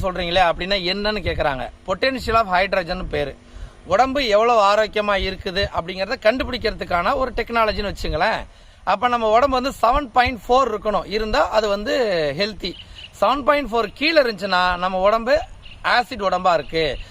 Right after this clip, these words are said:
செவன் பாயிண்ட் ஃபோருக்கு மேல இருந்தா அல்கலைன் உடம்பா இருக்கு. So இந்த மாதிரி பிரிச்சுங்க.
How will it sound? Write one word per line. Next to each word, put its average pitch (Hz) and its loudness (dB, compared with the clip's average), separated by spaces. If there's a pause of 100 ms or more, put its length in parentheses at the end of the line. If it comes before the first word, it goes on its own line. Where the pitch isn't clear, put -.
(260)
செவன் 240 2
பாயிண்ட் 285 2
ஃபோருக்கு 214 0
மேல 226 0
இருந்தா 180 0
அல்கலைன் 226 0
உடம்பா 180 2
இருக்கு. 147 -4 (160)
So 269 -2
இந்த 269 -4
மாதிரி 220 0
பிரிச்சுங்க. 160 -8